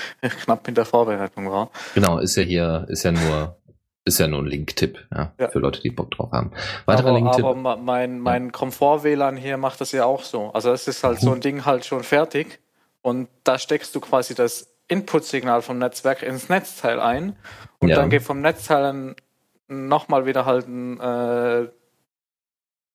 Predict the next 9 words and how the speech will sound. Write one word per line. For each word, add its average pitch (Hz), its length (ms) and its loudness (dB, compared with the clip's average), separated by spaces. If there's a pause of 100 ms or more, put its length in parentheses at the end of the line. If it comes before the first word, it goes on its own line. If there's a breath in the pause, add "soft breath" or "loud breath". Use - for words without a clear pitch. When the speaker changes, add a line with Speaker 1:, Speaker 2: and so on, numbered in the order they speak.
(180)
Speaker 1:
Ethernet-Kabel, 139 800 2
was 127 160 2
dann 127 220 -4
zum, 127 580 -6
äh, 123 240 0
zur 120 220 -8
W 135 80 2
lan-Antenne 117 560 -2
geht, 117 280 -10